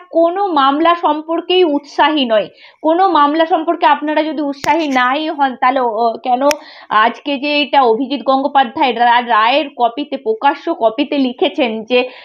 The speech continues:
অভিষেক বন্দ্যোপাধ্যায়ের উজ্জ্বল ভবিষ্যৎ, তাহলে আপনি কেন এই কথা বলতে গেলেন মাননীয় বিচারপতি অমৃতা সিনহাকে ডেকে আপনার চেম্বারে?" এই, এই মন্তব্য তো রীতিমতো দেখলাম আমরা, আহ, তার রায়ের কপিতে, অভিজিৎ গঙ্গোপাধ্যায়ের রায়ের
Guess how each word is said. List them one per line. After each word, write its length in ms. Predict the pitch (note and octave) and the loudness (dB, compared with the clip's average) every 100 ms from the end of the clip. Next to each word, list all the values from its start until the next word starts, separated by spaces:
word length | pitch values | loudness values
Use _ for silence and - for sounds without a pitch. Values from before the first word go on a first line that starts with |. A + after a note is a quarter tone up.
| - | -4
অভিষেক 460 | A3+ A#3+ D#4 E4+ B3 | 0 0 0 0 0
বন্দ্যোপাধ্যায়ের 640 | C#4 C#4 C#4 B3+ D4 C4+ | 0 0 2 2 2 0
উজ্জ্বল 560 | A#3 B3+ G#3 D#4+ E4 C4+ | 0 -4 -2 0 2 0
ভবিষ্যৎ, 540 | C#4+ D4 D4+ D4+ A3 - | -2 -2 -4 0 0 0
তাহলে 300 | D4 D4+ E4+ | 0 2 2
আপনি 420 | D#4 D4 D4+ D#4 | 2 0 -4 -10
কেন 260 | D#4 D4 E4+ | -2 -2 0
এই 180 | D#4+ D#4+ | -2 -2
কথা 240 | D4+ C#4+ D4+ | -2 0 0
বলতে 300 | C#4+ C#4+ C#4+ | 0 -2 -2
গেলেন 320 | C#4+ D#4+ D4+ | 0 0 0
মাননীয় 400 | B3+ B3 C4 C4 | 0 -2 -2 -4
বিচারপতি 440 | B3 C4 C4 C4+ | -4 -4 -4 0
অমৃতা 380 | B3 A3+ A#3+ B3+ | 0 0 -6 -8
সিনহাকে 420 | B3+ A#3 B3 D4 D#4+ _ - G#3+ | -8 -8 -6 -8 -10 _ -8 0
ডেকে 420 | C4 C4+ D#4 G4+ _ _ _ - B3+ G#3 | 0 0 -4 -6 _ _ _ -10 -2 0
আপনার 300 | A3 C4 C4+ C4+ | 0 -2 -2 0
চেম্বারে?" 460 | B3+ B3+ B3+ D#4+ - - _ | -2 2 2 0 -6 -20 _
এই, 320 | B3+ D#4+ E4+ | 0 2 4
এই 200 | D4 E4 | 4 2
মন্তব্য 500 | F4+ F4+ F4 F4+ E4 | 2 -2 -2 -4 -2
তো 120 | F#4 E4+ | -2 0
রীতিমতো 500 | D#4+ E4+ F4 F4 E4 | 0 0 -2 -2 -2
দেখলাম 320 | D#4+ E4 D#4 | 0 2 2
আমরা, 400 | C#4+ C#4 D#4 F4 - - | 2 4 4 2 -2 -2
আহ, 140 | B3+ B3+ | -2 2
তার 200 | C4+ D4+ | 2 2
রায়ের 420 | C#4 B3+ B3+ D#4 F4+ | 0 0 2 0 -4
কপিতে, 340 | C#4 C4 D#4+ | -8 -8 -6
অভিজিৎ 380 | B3 A3+ C#4 D#4 | -6 -6 -8 -8
গঙ্গোপাধ্যায়ের 680 | C#4 D4+ - D4+ B3 E4 C4+ | -4 -4 -2 -2 0 0 2
রায়ের 280 | A3 A#3+ | 2 2